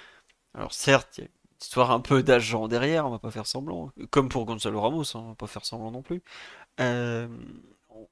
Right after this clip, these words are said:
on voit qu'il y a beaucoup de, de jeunes attaquants qui ont été transférés pour très cher ces dernières années. La question, en fait, c'est plus, est-ce que, il y a, euh, je crois que c'est Bruno, euh, de, Bruno Salomon, pardon,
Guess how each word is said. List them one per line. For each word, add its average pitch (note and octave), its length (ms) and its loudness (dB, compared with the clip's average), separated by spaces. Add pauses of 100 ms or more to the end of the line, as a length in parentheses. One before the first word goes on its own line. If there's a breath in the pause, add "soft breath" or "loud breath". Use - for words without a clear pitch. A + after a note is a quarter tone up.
on A#2 160 -6
voit C#3 340 4
qu'il B2+ 540 -10
y A#2 60 -2
a A2+ 40 -2
beaucoup B2+ 400 -6
de, A#2+ 460 0
de A#2+ 100 -6
jeunes C3 300 -4
attaquants A#2+ 340 -2
qui B2+ 100 -12
ont A2+ 60 -6
été G#2+ 160 -12
transférés A#2+ 440 -4
pour - 160 -14
très - 200 -6
cher B2+ 220 -2
ces - 140 -8
dernières A2+ 260 -4
années. C3 260 -2 (960 loud breath)
La C3 120 4
question, D3+ 300 2
en D3+ 40 2
fait, D3+ 160 0
c'est A#2+ 120 -4
plus, C#3+ 220 -4
est-ce - 160 -4
que, - 140 -12
il - 500 -8
y C3+ 80 8
a, C#3+ 80 12
euh, B2 380 6
je - 80 -10
crois C#3 100 -6
que - 80 -6
c'est B2 120 -8
Bruno, B2 440 -4
euh, A2+ 340 -6
de, A2 460 -8 (320)
Bruno B2 260 -6
Salomon, A#2+ 360 -6
pardon, A#2+ 240 -14